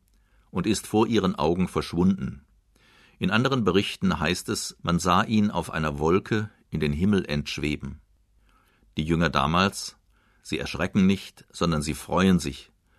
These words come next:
bleiben in ihrer Gemeinschaft zusammen und berichten begeistert weiter vom Leben, vom Sterben und Auferstehen dieses Jesus. Heute am Himmelfahrtstag ist das nicht vielen bewusst.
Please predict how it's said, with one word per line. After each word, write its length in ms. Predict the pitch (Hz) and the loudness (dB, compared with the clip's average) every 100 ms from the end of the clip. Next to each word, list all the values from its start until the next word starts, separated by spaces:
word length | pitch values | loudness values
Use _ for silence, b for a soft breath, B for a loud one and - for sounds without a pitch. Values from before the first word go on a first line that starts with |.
| _ _ | _ _
bleiben 360 | 80 90 107 98 | 2 4 4 4
in 80 | |
ihrer 220 | 95 85 80 | 4 2 0
Gemeinschaft 580 | 80 82 95 - - | 2 2 0 -2 -4
zusammen 420 | - 71 87 107 101 | -6 0 2 2 2
und 140 | 76 | 0
berichten 400 | 85 95 - 78 | 0 0 0 -6
begeistert 560 | 76 78 98 - 82 73 | -2 0 0 0 -2 -2
weiter 420 | 76 92 76 76 | -2 -2 -6 -8
vom 180 | - 71 | -8 -4
Leben, 440 | 73 92 98 95 b b b b | 0 2 2 0 b b b b
vom 160 | - 71 | -10 -10
Sterben 540 | - 82 90 107 104 | -4 0 2 2 2
und 140 | 90 - | 0 -2
Auferstehen 600 | 85 - 87 - 87 87 | -2 0 -2 -2 0 0
dieses 280 | 87 101 - | 0 -4 -2
Jesus. 460 | 78 71 73 - - _ _ _ _ b b b b b | -2 -2 -6 -12 -20 _ _ _ _ b b b b b
Heute 260 | - 135 120 | 2 4 4
am 100 | 90 | 4
Himmelfahrtstag 840 | 95 110 123 110 107 - 107 104 | 4 2 2 0 -2 -4 -2 -2
ist 160 | 101 - | -2 -4
das 140 | 87 | -2
nicht 240 | - - - | -2 -4 -4
vielen 320 | - 104 87 | 0 2 2
bewusst. 580 | 80 80 90 - - | 0 0 -2 -4 -14